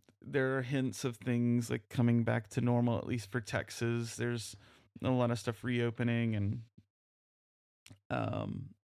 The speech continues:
some people are going to work, you know, again, and our office is, eh, you know, as I've mentioned, our office is pretty remote and also really small. Um, but we're, we're not going back to a hundred percent. We're, we're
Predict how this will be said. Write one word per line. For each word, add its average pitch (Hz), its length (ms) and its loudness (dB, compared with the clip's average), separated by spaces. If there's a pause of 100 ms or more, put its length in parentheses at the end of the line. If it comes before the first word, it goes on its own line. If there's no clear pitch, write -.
(160)
some 127 200 -4
people 120 240 -10
are 123 60 -6
going 127 160 -2
to 127 60 -2
work, 127 280 -6 (160)
you 71 140 -4
know, 60 120 -6
again, 60 500 -6
and 52 220 -8 (420)
our 135 180 2
office 120 460 0
is, 120 360 -8 (100)
eh, 76 200 -4
you 135 140 -2
know, 120 80 0
as 123 160 0
I've 120 120 -4
mentioned, 123 300 -4
our 160 100 2
office 127 300 0
is 120 80 -8
pretty 131 280 -2
remote 117 440 0
and 131 140 -6
also 120 240 -6 (200)
really 110 280 -6
small. 113 480 -6 (520)
Um, 123 360 0
but 123 140 0
we're, 135 440 4 (500)
we're 135 160 -2
not 139 240 0
going 127 300 0
back 127 200 0
to 127 100 -2
a 120 40 2
hundred 120 220 -2
percent. 185 420 -2
We're, 123 460 -2
we're 123 440 -4